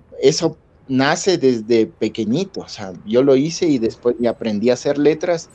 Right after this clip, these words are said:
y esas letras ya las fui sacando y haciendo mi propio estilo, mi propio estilo. Solo practica y practica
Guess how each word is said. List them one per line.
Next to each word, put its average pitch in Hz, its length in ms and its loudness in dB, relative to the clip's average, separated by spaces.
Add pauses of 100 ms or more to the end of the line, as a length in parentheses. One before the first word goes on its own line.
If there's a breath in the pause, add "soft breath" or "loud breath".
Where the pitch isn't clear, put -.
(100)
y 120 100 4
esas 117 280 0
letras 123 480 -4 (460 soft breath)
ya 110 320 2
las 113 240 0
fui 123 340 0
sacando 123 640 0
y 107 160 -2
haciendo 113 420 -2
mi 107 140 -2
propio - 340 0
estilo, 110 340 -4
mi 101 140 -8
propio - 380 -6
estilo. 101 360 -8
Solo 120 280 -2
practica 135 520 -6
y 147 40 -2
practica 156 600 -2